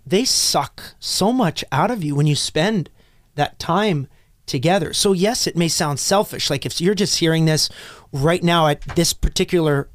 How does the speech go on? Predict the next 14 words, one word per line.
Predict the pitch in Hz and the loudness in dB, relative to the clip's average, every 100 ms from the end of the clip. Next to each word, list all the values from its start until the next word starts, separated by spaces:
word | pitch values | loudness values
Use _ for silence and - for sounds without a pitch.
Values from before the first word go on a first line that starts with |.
| - | -4
point | - 190 170 | 0 2 2
in | 160 | -2
the | |
conversation | - 147 139 - - 151 | 0 -2 -2 0 0 0
saying, | - 135 - - - - - | -2 -2 -4 -16 -20 -14 -6
"Oh, | |
Brett | 180 202 | -2 -2
Kessel's | 320 - 151 | -2 -4 -2
a | |
bit | 135 175 | 0 0
of | 139 | 0
a | |
dick. | 123 160 185 - | 2 2 2 -2
Like, | 139 | -4